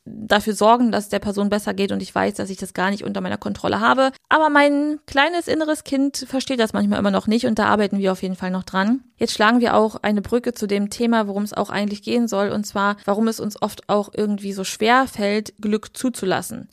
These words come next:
Also ich kann da jetzt natürlich nur von mir reden, aber ich weiß auch, dass es ganz vielen anderen Menschen genauso geht.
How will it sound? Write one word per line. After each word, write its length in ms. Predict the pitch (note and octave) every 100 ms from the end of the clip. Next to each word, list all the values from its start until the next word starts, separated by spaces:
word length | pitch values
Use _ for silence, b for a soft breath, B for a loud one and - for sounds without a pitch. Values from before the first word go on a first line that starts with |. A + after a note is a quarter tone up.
| b b b b b
Also 140 | A3
ich 80 | A3+
kann 140 | C4
da 60 | B3+
jetzt 100 | A#3+
natürlich 220 | A#3+ B3
nur 100 | A#3+
von 180 | A3+ G#3+
mir 200 | A#3 C4+
reden, 180 | C4+ B3+
aber 100 | G#3+
ich 120 | -
weiß 200 | G#3+ A3+
auch, 100 | -
dass 160 | G#3 G#3
es 80 |
ganz 220 | - A3 -
vielen 140 | A3+
anderen 200 | G#3 G#3
Menschen 460 | G3+ G#3 G#3 G3+ G3+
genauso 380 | G3 G3+ G#3+
geht. 280 | G3 G3 A3